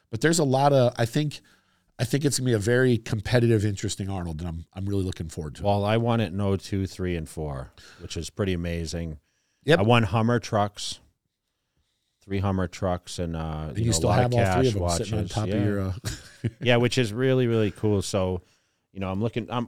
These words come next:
Speaker 2: I don't know, there's other shows, though. Is there other contests after that?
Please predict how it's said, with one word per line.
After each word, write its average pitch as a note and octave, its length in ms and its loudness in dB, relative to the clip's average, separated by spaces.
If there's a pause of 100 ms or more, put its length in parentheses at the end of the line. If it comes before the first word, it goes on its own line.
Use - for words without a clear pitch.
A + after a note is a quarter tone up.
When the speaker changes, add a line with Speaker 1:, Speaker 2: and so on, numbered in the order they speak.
Speaker 2:
I C3+ 80 -4
don't A3+ 120 -2
know, G3 200 0
there's D#3+ 260 2
other C4 220 0
shows, E3+ 460 0
though. C#2+ 340 -4 (540)
Is A2+ 120 -6
there C3+ 140 -2
other F#3 240 0
contests F3+ 580 -4
after D#3+ 300 -6
that? E3 340 -6